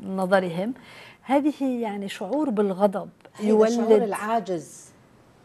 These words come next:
Speaker 2: إحساسهم بالعجز، مش بس غضب. الفلسطيني حاليًا في مرحلة عجز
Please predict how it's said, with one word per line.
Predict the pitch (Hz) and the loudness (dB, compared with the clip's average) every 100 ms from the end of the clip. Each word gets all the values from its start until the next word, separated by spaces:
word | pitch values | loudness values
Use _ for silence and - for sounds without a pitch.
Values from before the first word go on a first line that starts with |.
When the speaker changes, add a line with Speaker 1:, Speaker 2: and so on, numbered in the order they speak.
| - | -12
Speaker 2:
إحساسهم | - - 233 226 226 - 185 | -12 0 4 4 4 -4 -6
بالعجز، | 156 165 156 196 185 180 139 - - - _ - | -4 -4 -2 -4 -2 -4 -4 -12 -18 -20 _ -10
مش | 175 | -2
بس | - 170 | 0 0
غضب. | 156 175 175 - - _ - - - | -2 -2 0 -2 -12 _ -20 -8 0
الفلسطيني | 185 185 190 180 - 220 240 220 | 0 4 4 4 2 2 2 0
حاليًا | - 170 190 226 208 | -2 -2 0 0 0
في | 202 180 | -2 -2
مرحلة | 175 208 - 196 170 | -2 -2 -2 -4 -2
عجز | - 208 185 151 - | -2 -2 -2 -4 -8